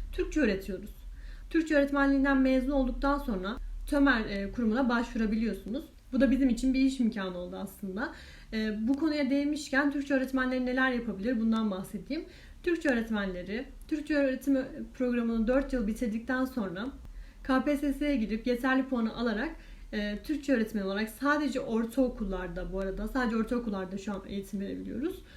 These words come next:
Ortaokullarda eğitim vererek, e, öğretmen olabilirsiniz. Akademik kariyer yaparak, yani yüksek lisans yaparak, e, üniversitelerde öğretmenlik yapabilirsiniz.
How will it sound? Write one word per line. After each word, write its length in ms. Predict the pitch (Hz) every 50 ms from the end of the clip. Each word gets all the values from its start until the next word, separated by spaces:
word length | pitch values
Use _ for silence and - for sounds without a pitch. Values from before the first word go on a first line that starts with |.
| - -
Ortaokullarda 680 | 247 262 269 262 311 302 285 277 269 240 226 220 208 208
eğitim 420 | 214 240 262 254 - 240 220 208
vererek, 420 | 202 202 226 254 254 285 311 311 - - - - - - -
e, 180 | - 220 208 -
öğretmen 460 | - 226 233 240 262 254 269 302 302
olabilirsiniz. 720 | 311 285 285 240 233 214 190 190 - - 208 190 214 - - - - -
Akademik 480 | 247 247 - 277 262 277 285 302 277 -
kariyer 320 | - 269 240 254 247 247
yaparak, 480 | 247 240 247 240 240 262 202 196 214 220 - - - - - - - -
yani 220 | 220 214 214 214
yüksek 320 | 220 220 - - 269 269
lisans 360 | 269 - - 240 226 220 - -
yaparak, 420 | 220 - 226 208 214 269 277 - - - - - - -
e, 260 | 208 208 - - 226
üniversitelerde 840 | 226 233 247 269 277 277 277 262 214 196 190 180 - 190 190 190 - -
öğretmenlik 600 | 214 202 190 196 196 - 202 185 - - - -
yapabilirsiniz. 720 | 196 196 214 190 190 190 202 - - - 214 208 254 277